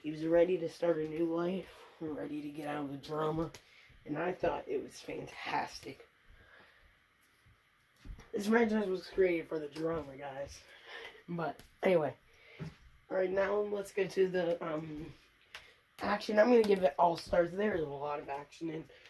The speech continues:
fun stuff in here. The comedy, I'm gonna give it, um, four and a half. I'm gonna give it, um, three and a half stars. There's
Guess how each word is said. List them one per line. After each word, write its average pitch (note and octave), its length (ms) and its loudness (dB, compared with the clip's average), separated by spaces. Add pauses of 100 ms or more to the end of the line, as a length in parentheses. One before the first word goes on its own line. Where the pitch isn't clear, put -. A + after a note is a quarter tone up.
(220)
fun E3+ 280 -4
stuff E3+ 300 -8
in F3 160 2
here. F3 260 0 (800)
The E3 80 -2
comedy, G3+ 400 4
I'm A3 120 8
gonna A3+ 120 12
give F#3 220 2
it, - 200 0 (600)
um, D3 420 -8 (960)
four F3 200 -2
and D#3+ 200 -2
a D3+ 60 -4
half. D#3 280 -6 (320)
I'm E3+ 120 -2
gonna F#3 140 2
give D#3+ 180 0
it, - 120 -4
um, C#3+ 280 -4 (240)
three D3+ 160 0
and D3+ 80 -4
a - 20 -2
half C#3+ 200 -2
stars. D#3+ 260 -4
There's A#3 260 4